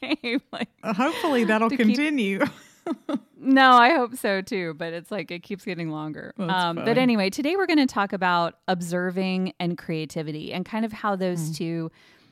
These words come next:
Speaker 1: go hand in hand and just the importance of slowing down and being observant, which I think is harder now because
Speaker 2: Yeah.
Speaker 1: there are so many digital distractions that we carry with us,
Speaker 2: Mm.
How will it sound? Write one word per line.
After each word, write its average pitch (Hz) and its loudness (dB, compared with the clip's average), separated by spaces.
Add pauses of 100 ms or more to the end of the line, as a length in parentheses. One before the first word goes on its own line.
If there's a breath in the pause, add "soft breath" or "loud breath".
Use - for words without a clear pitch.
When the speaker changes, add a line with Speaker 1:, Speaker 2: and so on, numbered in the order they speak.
(200 soft breath)
Speaker 1:
go 185 -2
hand 175 -4
in 160 -8
hand 160 -4
and 175 -6
just 175 -6
the 165 -6
importance 160 -10
of - -10 (800)
slowing 180 -2
down 156 -4
and 165 -6
being 156 -6
observant, 156 -8
which 165 -8 (440 soft breath)
I 202 2
think 330 -4
is 190 -4 (640)
harder 262 -2
now 165 -2
because 208 -4
Speaker 2:
Yeah. 196 -6 (100)
Speaker 1:
there 185 -4
are 180 -6
so 180 -6
many 175 -4
digital 156 -8
distractions 165 -6
that - -8
we 160 -6
carry 160 -6
with 160 -12
us, 233 -6
Speaker 2:
Mm. - -10